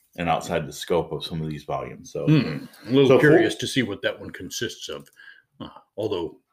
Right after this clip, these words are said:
Speaker 2: like, the cult books look fantastic.
Speaker 1: Yeah, the,
Speaker 2: Those
Speaker 1: I
Speaker 2: are
Speaker 1: mean,
Speaker 2: much more approachable right now.
Speaker 1: Yeah, the Prosopedia is a deeper dive into the lore. So
Speaker 2: Kind of a Glorantha Silmarillion.
Speaker 1: Yeah, it's a, it's a, it's an
Speaker 2: <laughs>
Speaker 1: encyclopedia, and it, it's an art book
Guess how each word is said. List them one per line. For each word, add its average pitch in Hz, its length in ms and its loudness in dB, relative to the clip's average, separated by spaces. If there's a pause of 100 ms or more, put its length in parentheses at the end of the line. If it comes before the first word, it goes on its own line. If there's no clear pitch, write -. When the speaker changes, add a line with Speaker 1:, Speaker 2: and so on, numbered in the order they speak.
Speaker 2:
like, 73 160 -16
the - 100 -14
cult 139 240 -2
books - 260 -12
look - 220 -14
fantastic. 78 600 -8
Speaker 1:
Yeah, 120 300 6
the, 95 80 -2
Speaker 2:
Those 151 180 8
Speaker 1:
I - 20 4
Speaker 2:
are 135 60 6
Speaker 1:
mean, 127 40 4
Speaker 2:
much 135 200 0
more 123 140 0
approachable 95 540 -4
right 90 260 -10
now. 92 200 -12 (360)
Speaker 1:
Yeah, 131 160 6
the 127 80 4
Prosopedia 127 500 4
is 107 160 2
a 101 60 0
deeper 98 640 -6
dive 85 380 2
into 87 220 -12
the 87 120 -4
lore. 80 460 -6 (840)
So - 240 -18 (500)
Speaker 2:
Kind 120 140 2
of 107 60 2
a - 140 -2 (140)
Glorantha 113 420 2
Silmarillion. 110 460 4
Speaker 1:
Yeah, 196 140 8
it's 185 140 4
a, 147 240 6
it's 139 140 4
a, - 300 6
it's 147 100 4
an 131 60 2
Speaker 2:
<laughs> 135 100 0
Speaker 1:
encyclopedia, 139 760 6
and 107 80 0
it, 110 180 -4
it's - 140 -14
an 110 100 -2
art 107 240 2
book 82 120 -10